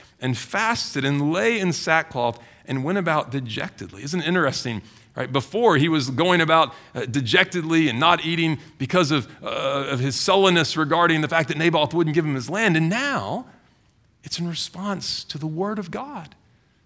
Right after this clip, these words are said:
to the, the judgment that has been pronounced upon him. Now, you have to ask the question, don't you? Is this genuine and, and godly sorrow that produces a repentance without regret, as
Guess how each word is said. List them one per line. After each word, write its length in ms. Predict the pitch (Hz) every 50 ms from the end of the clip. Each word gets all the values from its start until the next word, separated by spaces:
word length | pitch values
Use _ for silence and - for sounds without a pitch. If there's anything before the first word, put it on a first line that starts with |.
| _ _ _ _
to 100 | - 202
the, 240 | 190 190 185 165 - - -
the 100 | - 170
judgment 540 | 170 143 131 170 196 240 262 196 202 175 147
that 80 | 175 165
has 140 | 160 139
been 160 | 156 180 175 165
pronounced 640 | - 175 170 165 180 214 220 208 165 - - -
upon 440 | 202 180 - - - - - 311 262
him. 200 | - - 104 101 - _ _ _ _ _ _ _ _ _ _ _ -
Now, 140 | - 135 117
you 160 | 120 147 139
have 120 | 127 113
to 100 | - 120
ask 200 | 117 120 117 -
the 80 | - 113
question, 400 | - 147 170 175 - - 151 123
don't 260 | 110 110 113 104 -
you? 80 | 117 117
Is 180 | 123 117 113
this 180 | 123 127 110 -
genuine 680 | 110 98 - 123 127 131 156 170 180 196 208 214 190 120
and, 160 | 104 104 92 - - - -
and 180 | - 131 131 117
godly 400 | 139 123 135 170 170 175 180 180
sorrow 480 | - - - 170 151 170 196 220 214
that 220 | 175 147 143 - -
produces 500 | 143 139 127 175 196 - 185 180 143 143
a 80 | 139
repentance 560 | 135 139 123 - - 190 202 196 202 170 - 156
without 300 | 160 160 165 175 147 143
regret, 440 | 147 131 117 131 135 160 226 226
as 240 | - 135 123 - -